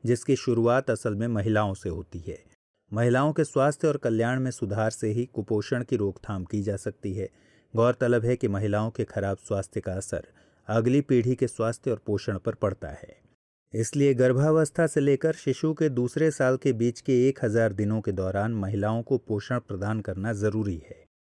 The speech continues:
क्योंकि यह भविष्य की आधारशिला रखता है। इस दौरान पूरा पोषण देने से बच्चे के बढ़ने और उसके सीखने व समझने की क्षमता पर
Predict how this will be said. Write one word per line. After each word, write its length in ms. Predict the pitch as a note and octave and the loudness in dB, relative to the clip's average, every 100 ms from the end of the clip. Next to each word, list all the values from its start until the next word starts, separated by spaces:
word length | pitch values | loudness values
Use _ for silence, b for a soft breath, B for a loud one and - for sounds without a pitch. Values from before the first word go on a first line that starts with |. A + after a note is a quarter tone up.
| _ | _
क्योंकि 260 | C3 A#2+ C#3+ | 0 2 4
यह 140 | C#3 | 4
भविष्य 480 | A#2+ A2+ A#2+ - C3+ | 2 2 0 0 0
की 140 | C#3+ | 2
आधारशिला 640 | C3 G#2+ A#2 A2 - A2 F2+ | 2 2 0 0 0 2 0
रखता 300 | E2+ - D#2+ | -4 -10 -12
है। 200 | - - _ b b b - | -12 -20 _ b b b -2
इस 160 | B2 | 0
दौरान 380 | A#2+ C#3 C#3 C#3+ | 4 4 4 2
पूरा 300 | C3+ C3+ D3+ | 2 4 4
पोषण 480 | D3+ D#3+ - C#3 B2 | 4 2 2 0 2
देने 280 | A2+ A#2 A2+ | 2 2 0
से 220 | A#2 G#2+ | 0 0
बच्चे 380 | G2+ G#2+ - B2+ | 0 0 0 0
के 120 | B2+ | 2
बढ़ने 420 | G#2+ A2+ B2+ C3+ | 2 2 2 -2
और 160 | C3 G#2+ | -2 -4
उसके 240 | - A2 | -4 -4
सीखने 480 | - A#2 A2 - B2+ | -4 -4 -4 -4 -2
व 120 | A2 | -2
समझने 480 | - G2 G#2 A2 A#2+ | -2 -4 -2 -2 -4
की 120 | G#2 | -6
क्षमता 460 | - - G#2 G#2+ A2+ | -8 -6 -4 0 0
पर 200 | - | -2